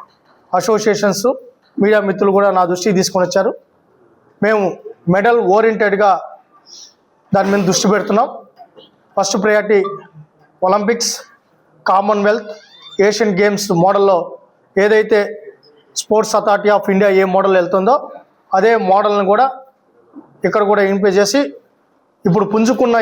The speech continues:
ఏ రాష్ట్ర ఏదైతే బాగా స్పోర్ట్స్‌లో పుంజుకున్నాయో, తమిళనాడు కూడా మన పక్క రాష్ట్రం బాగా పుంజుకునింది,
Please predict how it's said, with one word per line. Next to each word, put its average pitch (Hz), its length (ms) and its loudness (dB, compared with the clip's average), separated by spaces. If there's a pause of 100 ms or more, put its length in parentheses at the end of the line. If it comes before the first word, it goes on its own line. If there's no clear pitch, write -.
ఏ 208 120 2
రాష్ట్ర 214 280 0 (320)
ఏదైతే 202 300 2 (160)
బాగా 208 220 2 (100)
స్పోర్ట్స్‌లో 208 340 -2 (100)
పుంజుకున్నాయో, 190 540 0 (640)
తమిళనాడు 214 460 0
కూడా 220 180 2
మన 196 160 0
పక్క 196 200 -2
రాష్ట్రం 214 280 -2
బాగా 202 240 0
పుంజుకునింది, 165 480 -2